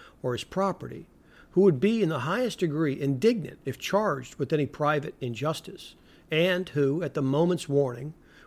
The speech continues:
would take their lives in their own hands to defend their own rights and redress their own wrongs, will, the moment they become members of what they call a government,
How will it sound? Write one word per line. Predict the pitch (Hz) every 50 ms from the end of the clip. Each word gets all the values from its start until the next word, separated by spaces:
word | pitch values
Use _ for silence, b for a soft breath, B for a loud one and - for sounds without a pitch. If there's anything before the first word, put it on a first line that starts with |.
| b
would | - 127
take | - 190 190 185
their | 190 170 156
lives | 147 151 160 170 175 185 156 156
in | 165
their | 170 165 170
own | 185 226 254
hands | 151 127 104 98 98 107 -
to | -
defend | 127 127 123 - - 147 143 143 131
their | 131 135 165
own | 226 330 277
rights | 131 98 80 - - - - -
and | 123 127 131
redress | 131 127 123 117 131 139 139 139 139 - - B B B B B
their | - 160 156 165
own | 190 247 311 247
wrongs, | 135 98 80 - - - - - - 151
will, | 127 110 123 113 101 95 110 139 170 - b b b b b b b b b _
the | - 127
moment | 127 123 127 135 156 185 202 208 - -
they | 156 160
become | 143 165 139 - - 135 120 113 110 110
members | 120 127 143 151 147 165 160 147 131
of | 131 104 110
what | 113 104 104 -
they | 95 98
call | - - - 127 120 123 131 139 143 135 117
a | 92
government, | 92 101 - 110 113 117 127 127 127 127 143 -